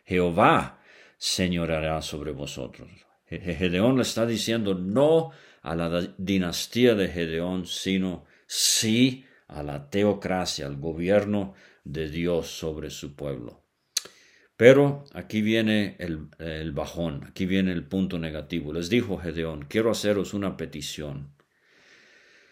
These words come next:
que cada uno me dé los zarcillos de su botín", pues tra-, traían zarcillos de oro, que eran ismaelitas. Y respondieron, "De buena gana te los daremos".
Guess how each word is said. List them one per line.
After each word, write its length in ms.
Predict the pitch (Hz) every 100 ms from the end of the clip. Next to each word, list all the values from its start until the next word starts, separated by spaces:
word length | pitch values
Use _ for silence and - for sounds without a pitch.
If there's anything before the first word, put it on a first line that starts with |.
| _ _ _ -
que 180 | 95
cada 320 | - 127 143 143
uno 300 | 143 147 135
me 160 | 120
dé 400 | 113 127 127 107
los 280 | - 104 101
zarcillos 800 | 101 92 - - 117 98 78 76
de 100 | 82
su 220 | - -
botín", 520 | 82 82 - 95 82 71
pues 260 | 82 -
tra-, 460 | 95 95 - - -
traían 380 | - 98 127 107
zarcillos 640 | 101 85 - 110 107 82
de 140 | 82 90
oro, 400 | 107 98 76 73
que 100 | -
eran 200 | 92 101
ismaelitas. 920 | 90 80 78 82 107 107 - - - - _ _ - -
Y 60 |
respondieron, 720 | 87 85 - 92 92 120 113
"De 100 | 95
buena 360 | 90 98 156 202
gana 420 | 175 196 262 240
te 100 | 123
los 200 | 101 82
daremos". 580 | 78 76 67 - - -